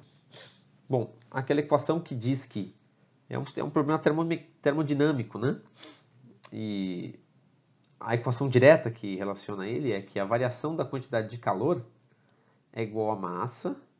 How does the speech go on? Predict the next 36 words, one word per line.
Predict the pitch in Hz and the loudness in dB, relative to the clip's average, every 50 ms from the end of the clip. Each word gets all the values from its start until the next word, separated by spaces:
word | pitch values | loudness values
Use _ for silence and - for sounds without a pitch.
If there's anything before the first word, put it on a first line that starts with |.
| _ _ _ _ _ _ _ - _ _ - _ - | _ _ _ _ _ _ _ -20 _ _ -20 _ -12
vezes | 95 107 131 139 127 135 | -4 0 0 0 0 -2
o | 127 | 0
calor | - 131 120 113 113 107 | 2 4 4 4 2 -2
específico, | - - - - 120 117 - - - - 101 95 95 101 113 - - - 170 175 - - - 311 - - - _ _ _ _ - | -4 -6 -2 0 0 0 -2 -6 -14 -10 -8 -6 -4 -4 -6 -6 -8 -8 -10 -8 -6 -4 -4 -4 -4 -8 -16 _ _ _ _ -8
e | - 110 | -6 -6
esses | 113 - 113 95 | -4 -4 -6 -4
dois | - 101 104 104 92 101 | 0 0 0 0 2 0
é | 101 | -2
a | 101 | -2
capacidade | - 101 98 104 98 90 92 90 - | -2 -4 -4 -4 -4 -2 -4 -4 -2
térmica, | - 87 98 127 147 180 - - - | -2 -2 -2 -2 -4 -6 -10 -12 -10
massa | - 95 92 101 117 - - | -6 -4 -2 -2 -2 -4 -6
vezes | 95 95 - | -8 -8 -6
calor | - 95 90 90 | -8 -8 -8 -8
específico, | - - - 98 - - 101 110 113 - - - 156 - - _ _ _ _ _ _ _ _ _ _ _ _ _ _ - | -8 -8 -10 -10 -8 -8 -8 -8 -8 -10 -14 -14 -14 -16 -18 _ _ _ _ _ _ _ _ _ _ _ _ _ _ 2
vezes | 110 120 135 143 135 143 | 8 8 8 10 8 6
a | |
variação | 131 127 135 131 131 127 - - 135 131 131 | 6 6 6 4 4 2 2 0 0 2 2
da | 135 | 0
temperatura. | 127 139 131 123 135 131 131 127 - - 98 95 90 - - - _ _ - - - - _ _ _ _ _ - | 0 0 0 2 2 2 2 -2 -4 -6 -6 -6 -8 -10 -14 -18 _ _ -20 -20 -20 -20 _ _ _ _ _ -20
Essa | - - 120 | -4 -2 2
equação | 117 127 120 - 135 127 | 4 4 4 4 4 4
relaciona | 123 139 139 127 - - - 143 127 110 | 6 6 6 6 6 4 2 4 4 2
a | 101 | 2
variação | 101 107 104 98 98 - 101 98 | 2 2 0 0 -2 -4 -8 -8
de | 98 - | -6 2
calor | - 120 120 117 120 131 156 - | 6 6 8 8 8 6 6 4
com | - - 143 | 4 0 -2
a | 135 | 2
variação | 135 139 131 127 - 143 127 135 139 | 4 2 2 2 0 -4 -8 -6 -4
da | 135 131 | -4 -4
temperatura. | 120 - 131 123 - 139 127 131 117 - - - 98 95 87 87 - - - - - - - - - - - - - - - - - - - - - - - - - - - - - | -2 -4 -4 0 2 2 2 2 0 -2 -6 -8 -8 -8 -8 -12 -16 -20 -20 -20 -20 -20 -20 -20 -20 -20 -20 -20 -20 -20 -20 -20 -20 -20 -20 -20 -20 -20 -20 -20 -20 -20 -20 -16 -2
Essa | - 151 160 - - 165 | 0 0 2 2 2 6
variação, | 151 160 139 139 123 120 - - - 180 202 175 | 8 8 8 8 6 2 0 -2 -2 -2 0 0
na | 127 117 113 | -2 -2 -2
verdade, | 110 107 98 98 117 139 151 139 113 98 - | -2 -4 -2 0 0 0 0 -2 -6 -8 -12